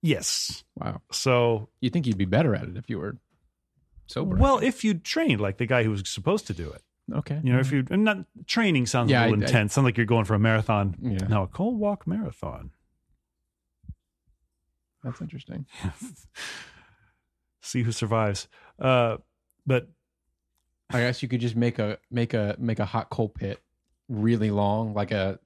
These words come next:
Speaker 2: like a, uh, like, in a mile or something.
Speaker 1: Right, just lap it. Run laps.
Speaker 2: Okay.
Speaker 1: Walk lap.
Speaker 2: Oh, yeah, yeah, lap is better. I was thinking a straight line, but yeah, the lap is better.
Speaker 1: Mm-hmm.
Speaker 2: And you just have 'em walk until the, the last man standing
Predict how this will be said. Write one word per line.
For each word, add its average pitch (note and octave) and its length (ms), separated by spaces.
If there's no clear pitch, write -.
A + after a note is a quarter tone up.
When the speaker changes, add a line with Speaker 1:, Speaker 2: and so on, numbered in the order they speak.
Speaker 2:
like G#2 160
a, G2+ 200
uh, A#2+ 200
like, G#2+ 160
in G#2 100
a G2 40
mile G2+ 440
or G2 60
something. G#2+ 300
Speaker 1:
Right, B2 180
just A2 200
lap G2 280
it. - 160
Run A2 140
laps. G#2 460
Speaker 2:
Okay. B2+ 160
Speaker 1:
Walk A2+ 200
lap. A2+ 240
Speaker 2:
Oh, C3 160
yeah, A2 140
yeah, A2 240
lap A2+ 320
is G2 120
better. G2 400
I A2+ 100
was G#2+ 120
thinking G2+ 240
a F#2+ 60
straight - 320
line, F2+ 340
but G#2+ 180
yeah, F#2+ 160
the F#2 80
lap F#2 260
is A2+ 80
better. C#3+ 280
Speaker 1:
Mm-hmm. A2+ 180
Speaker 2:
And B2 80
you A2+ 40
just A2+ 120
have A#2 140
'em G2 160
walk G2+ 400
until G2+ 480
the, F#2 160
the A2 100
last G2+ 320
man F#2+ 180
standing F#2+ 440